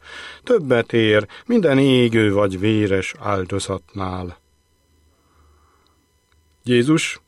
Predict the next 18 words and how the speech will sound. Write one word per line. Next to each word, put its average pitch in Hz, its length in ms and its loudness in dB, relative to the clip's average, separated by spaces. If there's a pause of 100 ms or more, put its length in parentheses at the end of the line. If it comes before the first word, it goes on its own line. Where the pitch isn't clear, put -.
(340)
az 110 140 -2
okos 113 300 -2
felelet 104 420 2
hallatára 107 720 0
megdicsérte, 107 1000 -2 (1080)
"Nem 127 260 0
jársz 107 420 -2
messze 107 560 -4 (400)
Isten 110 600 -6 (120)
országától." 101 1160 -6 (1400)
Ezután 143 540 0
több - 240 -2
kérdést 117 600 0
már 107 380 0 (220)
nem 139 220 0
mertek 101 760 -4
neki 101 420 -6 (220)
föltenni. 98 840 -6